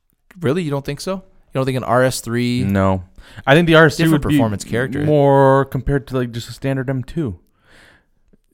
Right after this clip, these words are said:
Speaker 1: Performance-wise, though, that's a, let's not, let's not discredit the, the R S three. Like, it is a fire-breathing five-cylinder that they have under the hood of that thing. It's been
Speaker 2: Mm.
Speaker 1: fettled as thoroughly as R S can,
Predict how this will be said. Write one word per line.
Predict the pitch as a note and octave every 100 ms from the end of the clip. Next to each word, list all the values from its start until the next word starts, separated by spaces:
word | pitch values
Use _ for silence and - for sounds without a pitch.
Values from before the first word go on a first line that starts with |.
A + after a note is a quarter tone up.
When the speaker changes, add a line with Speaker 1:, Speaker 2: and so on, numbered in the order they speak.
| _ _ - -
Speaker 1:
Performance-wise, | C#3+ C3 D#3+ G3+ G3+ A3 G#3
though, | A3 A3 G#3+
that's | D3 F3+ G#3+
a, | A3+ E3
let's | E3 F3+ F#3
not, | F#3 G#3+ F#3+
let's | D#3+ -
not | A3+ E3
discredit | E3+ - - D#3+ D3+
the, | B2+ B2 A#2
the | G#2 A#2+
R | A#2+
S | G#2+
three. | - A2+
Like, | F#2 F#2 -
it | D3+
is | D#3+
a | A2+
fire-breathing | - - A#2+ A#2 G#2+ G#2+ G#2+ G#2+ G#2 G2 F#2+ - _ _ _
five-cylinder | - G#2+ G#2+ - F#2+ F#2 F2 -
that | - G2
they | G2+
have | G#2+ G#2
under | G2+
the | F2+
hood | F#2+
of | F#2
that | F2+ -
thing. | F#2+
It's | F#2+ G#2
been | G2+
Speaker 2:
Mm. | G2
Speaker 1:
fettled | - A2 G#2+ G2 G#2+ _ _ _ -
as | G2 F#2+
thoroughly | - A#2 G#2+ G#2 G#2 -
as | G2 G2
R | - G2+ G2+
S | G2 -
can, | - - A2 F#2+ E2+